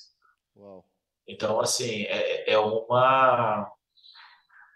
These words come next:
Speaker 2: é um nível de escuridão do lugar que foi berço de muitos avivamentos.
Speaker 1: É isso, verdade.
Speaker 2: Então, você vê, por causa dessa,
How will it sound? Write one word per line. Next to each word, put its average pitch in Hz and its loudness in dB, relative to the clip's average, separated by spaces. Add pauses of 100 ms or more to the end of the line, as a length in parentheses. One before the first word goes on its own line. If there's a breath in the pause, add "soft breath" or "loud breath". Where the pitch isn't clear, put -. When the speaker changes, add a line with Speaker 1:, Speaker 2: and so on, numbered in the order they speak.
Speaker 2:
é 113 0
um 123 0
nível 170 2
de 151 -6
escuridão 135 0
do 147 -4
lugar 147 2 (100)
que 147 -14
foi 139 -6
berço 143 -4
de 143 -6
muitos 151 -8
avivamentos. 175 -2 (440)
Speaker 1:
É 110 -20
isso, - -20 (360)
verdade. 107 -16
Speaker 2:
Então, 120 0
você 127 2
vê, 151 2
por 139 0
causa 120 4
dessa, 110 -2